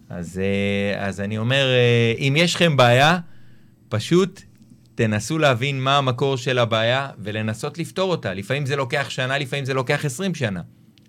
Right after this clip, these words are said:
אבל בסוף אנחנו צריכים לפתור את הבעיות שלנו. תגידי, אם היה לך מקל קסמים באמת, מה היית רוצה להפיץ בעולם? איזה, איזה ערך היית מפיצה,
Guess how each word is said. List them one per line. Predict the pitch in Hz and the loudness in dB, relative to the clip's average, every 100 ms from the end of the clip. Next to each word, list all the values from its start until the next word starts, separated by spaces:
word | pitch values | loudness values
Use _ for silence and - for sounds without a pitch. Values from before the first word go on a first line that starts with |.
| - | -12
אבל | 90 101 | -6 -4
בסוף | 98 101 151 151 143 | -6 -2 -4 -2 -2
אנחנו | 123 113 | -2 -2
צריכים | 120 120 | -2 -2
לפתור | 113 - 120 | -2 2 2
את | 117 | 2
הבעיות | 104 101 101 95 | 4 4 2 0
שלנו. | 92 85 85 80 - - - - - - - - - - - - - - - - - - | -2 0 -2 -4 -8 -20 -20 -20 -20 -20 -20 -20 -20 -20 -20 -20 -20 -20 -20 -20 -20 -2
תגידי, | - 143 202 | 2 4 4
אם | 196 | 4
היה | 196 190 | 4 4
לך | 170 | 2
מקל | 123 120 139 127 | 0 0 0 -2
קסמים | - 113 110 117 95 | -2 0 2 2 2
באמת, | 92 90 87 - | -2 -2 -6 -2
מה | 123 | -2
היית | 170 170 | -2 -2
רוצה | 104 101 104 | -6 -2 -2
להפיץ | 98 92 - 104 - | 0 -4 -6 -6 -6
בעולם? | 92 90 90 90 87 | -6 -4 -4 -6 -6
איזה, | 107 113 113 101 98 | -6 -4 -4 -4 -6
איזה | 120 147 165 | -8 -6 -4
ערך | 135 117 113 | -2 -2 -2
היית | 107 113 | -6 -6
מפיצה, | 104 - 90 - 101 98 92 | -8 -8 -12 -8 -6 -6 -8